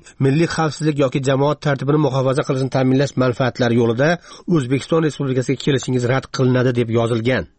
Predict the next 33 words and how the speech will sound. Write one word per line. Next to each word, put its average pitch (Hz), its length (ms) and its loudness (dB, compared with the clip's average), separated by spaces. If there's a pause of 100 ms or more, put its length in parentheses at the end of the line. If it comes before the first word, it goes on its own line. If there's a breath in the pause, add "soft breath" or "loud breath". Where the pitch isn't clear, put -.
(140)
Bundan 175 300 0
oldin 180 280 2
ayni 165 160 2
mazmundagi 151 420 0
rad 147 200 0
javobi 135 340 2
olimning 147 440 2 (400 loud breath)
Xorazm 147 420 0
viloyatida 160 320 0
istiqomat 143 340 -2
qiladigan 135 400 0
o'g'li 135 400 2
Oybekka 135 580 0 (440 soft breath)
viloyat 131 340 2
ichki - 220 -2
ishlar 180 180 2
boshqarmasi 165 540 0
boshlig'i 160 340 0
o'rinbosari 165 520 2 (440 loud breath)
Sadullayev 147 640 2
imzosi 139 440 0
bilan 131 200 2
ham 131 160 0
kelgan 120 400 0
edi. 120 220 0 (280)
Ozodlikning 160 640 0
Xorazm 160 400 0
viloyat 170 320 2
ichki - 160 -6
ishlar 156 220 0
boshqarmasidagi 151 580 0
manbalarning 139 480 2
aytishicha, 131 540 -2